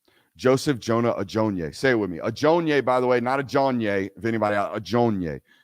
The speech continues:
Um, Joseph Jonah Ajonye, uh, that's a tough one.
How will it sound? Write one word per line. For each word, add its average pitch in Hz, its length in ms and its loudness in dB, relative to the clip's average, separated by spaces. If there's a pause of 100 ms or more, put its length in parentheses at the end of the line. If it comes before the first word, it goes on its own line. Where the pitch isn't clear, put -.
(140)
Um, 110 580 2
Joseph 143 340 2
Jonah 135 400 2 (100)
Ajonye, 113 600 2 (380)
uh, 98 420 4 (680)
that's - 180 -14
a - 40 -20
tough 95 220 -4
one. 78 100 -16